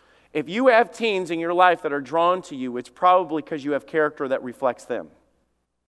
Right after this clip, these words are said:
You think about that. Most of the time, if you stand up for righteousness,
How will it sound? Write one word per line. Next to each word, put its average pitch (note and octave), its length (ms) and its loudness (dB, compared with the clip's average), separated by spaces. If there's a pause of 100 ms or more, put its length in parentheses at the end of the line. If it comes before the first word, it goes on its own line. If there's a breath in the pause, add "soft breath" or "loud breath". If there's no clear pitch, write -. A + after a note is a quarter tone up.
(420)
You D#3+ 100 -4
think B3 220 2
about D3+ 320 4
that. G2 400 -2 (640)
Most A#3 240 4
of B3+ 80 -2
the A#3+ 100 0
time, A3+ 380 6
if D3+ 140 -4
you G3+ 120 -8
stand A3+ 380 -2
up A3+ 140 0
for G#3 100 -4
righteousness, F#3+ 960 -2